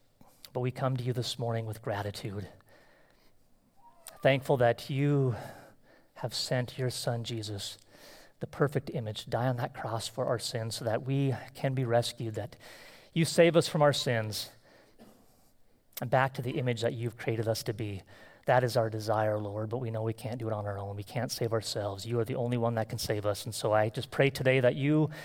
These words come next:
speak to our hearts. Each person here, every person listening online, speak to our hearts today. Transform our lives. Give us hearts of thankfulness for what you have done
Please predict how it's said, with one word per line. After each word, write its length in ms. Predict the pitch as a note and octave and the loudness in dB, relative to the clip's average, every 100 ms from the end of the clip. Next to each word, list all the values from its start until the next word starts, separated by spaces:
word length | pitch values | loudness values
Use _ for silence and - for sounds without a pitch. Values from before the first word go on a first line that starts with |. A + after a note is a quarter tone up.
| - - - - | -16 -18 -18 -12
speak 300 | - F#3+ F#3 | 0 2 4
to 100 | F3+ | 10
our 120 | D3 | 10
hearts. 480 | C#3 C#3+ C3 - - - - | 12 10 8 4 -8 -10 -2
Each 240 | F3+ - | -2 0
person 320 | - F3+ F3 | 4 6 6
here, 240 | B2 D#3 C#3 | 4 6 6
every 220 | D3+ E3 | 6 4
person 360 | - E3 D3 D3+ | 2 2 4 4
listening 320 | D3 - D3+ | 4 4 4
online, 440 | C#3 C3 B2 A#2+ | 4 6 4 4
speak 360 | A2+ - E3 E3 | 0 0 0 0
to 120 | - | 4
our 140 | D#3 C#3 | 8 8
hearts 360 | - C#3 C#3+ | 8 6 6
today. 520 | - D3+ B2 A2+ G#2+ G2+ - - - - - - _ _ - | -6 -4 -2 0 0 -4 -16 -20 -20 -20 -20 -20 _ _ -4
Transform 560 | D3 C3+ - D3 D3 | 2 2 2 0 4
our 100 | C#3+ | 6
lives. 560 | B2+ A2+ G#2+ G#2 G2+ - - - - - | 6 4 2 -2 -6 -10 -16 -20 -20 -4
Give 100 | C#3+ | 0
us 140 | B2 - | 0 0
hearts 300 | - D3 - | 2 4 2
of 80 | |
thankfulness 800 | - C#3+ C#3 - A2 A2 - - - - - - - | 0 2 2 0 -2 -2 -2 -6 -8 -16 -18 -18 -10
for 100 | - | 0
what 200 | B2+ C3 | 6 6
you 120 | E3 | 6
have 220 | D3 D3 A#2 | 4 4 4
done 360 | A2+ G#2+ A2 | 2 2 -2